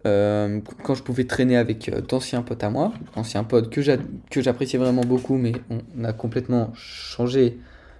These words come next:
de, bah, d'opinion et du coup, on n'est plus en contact. Donc les changements font que, bah, j-,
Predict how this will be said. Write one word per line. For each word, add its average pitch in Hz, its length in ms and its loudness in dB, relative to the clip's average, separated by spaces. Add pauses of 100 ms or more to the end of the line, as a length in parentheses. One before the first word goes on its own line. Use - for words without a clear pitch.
(160)
de, 87 920 0 (600)
bah, 90 220 2
d'opinion 120 580 4
et 123 60 2
du 120 160 -2
coup, 131 180 -2 (680)
on 135 80 2
n'est 127 120 2
plus 117 240 -6
en 110 80 -2
contact. - 500 -4 (920)
Donc 113 280 0
les 120 80 0
changements 117 380 -2
font 107 200 -8
que, 104 200 -2 (580)
bah, - 360 0 (380)
j-, - 100 -18